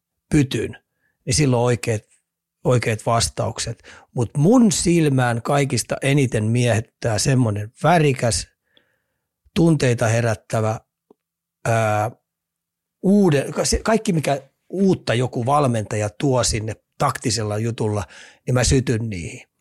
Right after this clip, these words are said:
ihan älyttömästi. Ja, ja sen, minkä mä haluaisin varsinkin nuorten peleissä nähdä, että vauhtia ja vaarallisia tilanteita olisi koko aika, koska nuoriso oppii rohkeilla, ää, rohkeilla jutuilla niin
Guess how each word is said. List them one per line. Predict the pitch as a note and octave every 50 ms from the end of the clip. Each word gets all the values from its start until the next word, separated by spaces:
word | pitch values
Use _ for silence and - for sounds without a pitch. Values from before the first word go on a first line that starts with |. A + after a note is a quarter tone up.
| _ _ _ _ _ _ _ - -
ihan | B2 B2+ B2 B2
älyttömästi. | A#2+ A#2 A2+ - _ - A#2+ A#2 A#2+ - - - - - - _ _ _ _ _ _ _ _ _ _ -
Ja, | D3+ B2+ B2
ja | B2+ C3 B2+ B2+ - _ _ _ -
sen, | - - - G3+ F#3+
minkä | F3+ D#3+ D3 C3+ - C3
mä | C3 C#3 D3 - - _ _ _ _ _ _ - -
haluaisin | - D3+ D#3+ D#3 C#3 B2+ B2 G#2+ B2+ A#2+ A#2+ - _ _ _ _ _ -
varsinkin | C3+ C3+ C3+ C3 C3+ C#3 B2+ C#3+
nuorten | D#3+ E3 D3+ C#3 A#2+ C3 A2+ G#2
peleissä | A#2+ A2+ A2+ A2 G#2+ - -
nähdä, | C3 A#2+ A#2 A#2 A2+ G#2+
että | G#2+ -
vauhtia | C#3+ C#3+ C#3+ C3+ - - - B2+ A2+
ja | A#2 A#2+
vaarallisia | A#2+ B2 B2 A#2 A2+ G#2+ G#2+ G2 G#2 A#2 G#2+
tilanteita | - B2+ A#2 A2+ A2 G#2+ - - A2 G#2+ G#2 B2
olisi | A#2+ A2+ -
koko | - C#3 A#2+ - - A2
aika, | G2+ G#2 G#2 A2+ G#2
koska | - B2 - - B2
nuoriso | C#3 E3+ F3+ D3+ C3 G#2+ B2 C3 - C3
oppii | - - _ - A#2+ A#2+ A#2 F#2+ - - - - - - - _ _ _ _ _ _ _ _ _ _ _ _ _ _ -
rohkeilla, | - C3 D3+ D#3+ D3+ A#2 - - - - B2 A#2 A2+ A2 A2+ A2+ A2+ A#2+ - _ _ _ _ _ _ _ _ _ _ - -
ää, | A#2+ A#2 A2+ A2+ A2+ A2+ B2+ - -
rohkeilla | D3+ E3+ E3+ C3 - - C3+ A#2+ A#2 A#2
jutuilla | C3 C3+ C3+ C3 C#3+ B2 A#2 A2+ A2
niin | A2 A2 A2+ -